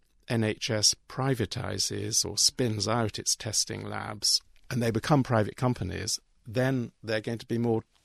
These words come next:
tempting targets for the owners of the intellectual property. I mean, there's a big public relations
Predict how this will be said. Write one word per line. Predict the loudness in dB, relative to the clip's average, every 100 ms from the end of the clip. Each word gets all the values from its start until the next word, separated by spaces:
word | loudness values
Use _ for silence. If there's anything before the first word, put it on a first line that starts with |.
| _
tempting | -6 -6 -4 -4 -4
targets | -4 -2 -2 -2 -4 -6 0 0 -2 -18 -20 -16
for | -6 -2
the | -2 -2 _ -4
owners | 0 0 0 -2
of | -2
the | -4 -4
intellectual | -2 -2 -2 -4 -4
property. | -2 -2 -4 -8 -10 -10
I | -8
mean, | -6 -4
there's | -2 -2
a | -6 -14 _
big | 0 0 0
public | -2 0 -2 -2
relations | 0 0 2 0 0 -4 -4 -4 -4